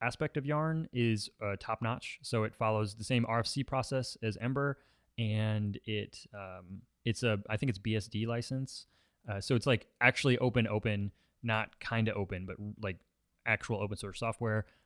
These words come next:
uh, which makes me feel comfortable that it might actually survive and be a, you know,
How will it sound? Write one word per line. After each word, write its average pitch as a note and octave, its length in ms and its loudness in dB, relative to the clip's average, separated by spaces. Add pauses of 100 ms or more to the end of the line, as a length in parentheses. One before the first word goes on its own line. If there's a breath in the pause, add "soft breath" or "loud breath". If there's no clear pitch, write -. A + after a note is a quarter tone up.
(140)
uh, A2 100 4
which A#2 260 2
makes D3+ 260 4
me D#3+ 140 6
feel E3+ 420 4
comfortable E3+ 640 -2
that B2+ 180 4
it A#2 80 2
might A#2 220 4
actually B2 320 0
survive A2+ 640 -2
and G2 300 -4 (100)
be G#2+ 180 0
a, F#2+ 220 -4 (180)
you A2 100 -6
know, F#2 180 -8